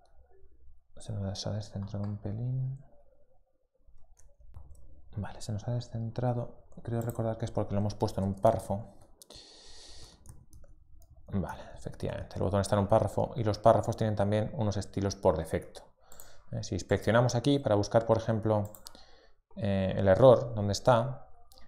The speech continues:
inspeccionamos y localizamos el input y vemos que está correcto, pero si vamos al párrafo, vemos que el párrafo está ahí y tiene a la izquierda un pequeño relleno, un pequeño padding.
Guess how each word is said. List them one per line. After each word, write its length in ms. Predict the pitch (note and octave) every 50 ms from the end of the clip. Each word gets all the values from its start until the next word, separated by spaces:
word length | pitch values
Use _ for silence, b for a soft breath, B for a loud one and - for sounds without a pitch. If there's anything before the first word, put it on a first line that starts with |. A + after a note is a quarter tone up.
| b - -
inspeccionamos 640 | A2+ - - G#2 - - G#2+ A2 A2+ A2+ G2+ G2
y 20 |
localizamos 460 | G2+ G2+ - G2 F#2+ - G#2+ G#2+ G#2 -
el 100 | G#2+ A#2
input 400 | A#2 A2 A#2 A#2 A#2 - - -
y 60 | G#2+
vemos 260 | G#2 G#2 G#2+ G#2+ -
que 140 | - - G2+
está 340 | F#2 - - - G#2 G#2 -
correcto, 760 | G2 F#2+ G#2+ C3 C3 - - A2+ C3 D#3+ F3+ - - - b b b b b b b b b -
pero 220 | - A2+ A2 A#2
si 180 | A2+ - A2+ G2+
vamos 220 | G2+ G#2+ A2+ A2+
al 120 | A#2+ A2+ A2+
párrafo, 680 | - B2+ B2+ C3 B2 - - A#2+ C3 D3+ D3 - - b b b b b b b -
vemos 240 | A#2+ G#2+ A2 A2 -
que 80 | -
el 80 | G#2 -
párrafo 500 | - G#2+ G#2+ A2 A2 - - A2+ - -
está 240 | A2 - - A2 G#2+
ahí 300 | G#2+ G#2+ G#2+ A2 - - -
y 320 | G#3+ E3 A#2 A2+ - B2+
tiene 400 | - - G#2+ G#2 G2+ G#2 - - -
a 80 | -
la 80 | G2 F#2
izquierda 720 | F2+ - - - - G#2+ G#2+ G2+ F#2 F#2+ F#2+ A2 - - b b b b b b b b
un 120 | - A2+ G#2
pequeño 300 | - F#2 - G2 F#2+ F#2+
relleno, 480 | F2+ F2 E2+ F#2 G#2 G#2 F#2 G2+ A2+ - - - - - - - - - - - - - - - -
un 100 | - A2
pequeño 300 | - - - F#2+ F#2 F#2
padding. 320 | - F2 E2+ E2 D#2+ D#2+